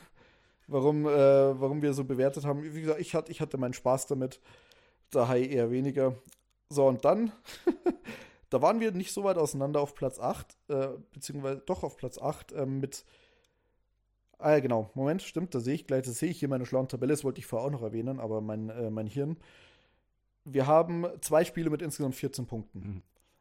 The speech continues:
Speaker 1: Ich habe es dann so gemacht, dass ich dem Spiel, das eine, bei einem von uns beiden eine höhere Punktzahl erreicht hat, dem habe ich die höhere Platzierung gegeben.
Speaker 2: Mhm.
Speaker 1: Kann ich gleich noch mal im Detail erklären.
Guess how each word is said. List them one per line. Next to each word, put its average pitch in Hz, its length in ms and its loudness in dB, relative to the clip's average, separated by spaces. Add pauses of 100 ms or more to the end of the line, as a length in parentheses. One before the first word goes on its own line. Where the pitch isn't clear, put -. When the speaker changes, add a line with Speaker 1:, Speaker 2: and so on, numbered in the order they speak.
(120)
Speaker 1:
Ich - 200 -8
habe 151 240 6
es 151 180 -2
dann 131 180 -2
so 156 220 2
gemacht, 117 380 -2
dass 110 100 -6
ich - 220 -12
dem 185 260 -2
Spiel, 208 640 -4 (400)
das - 360 0
eine, 135 440 0 (260)
bei 120 100 4
einem 151 240 4
von 151 140 -4
uns 143 140 -6
beiden 139 260 2
eine 127 180 0
höhere 170 360 6
Punktzahl 139 580 0
erreicht 113 540 -2
hat, - 300 -8
dem 120 120 0
habe 127 140 -2
ich - 80 -10
die 110 160 -10
höhere 135 260 2
Platzierung 123 560 -2
gegeben. 104 380 -6
Speaker 2:
Mhm. 117 240 -4 (340)
Speaker 1:
Kann 139 140 0
ich 147 100 -2
gleich 139 220 4
noch 139 100 0
mal 135 140 0
im 120 80 -2
Detail 131 300 -2
erklären. 160 400 0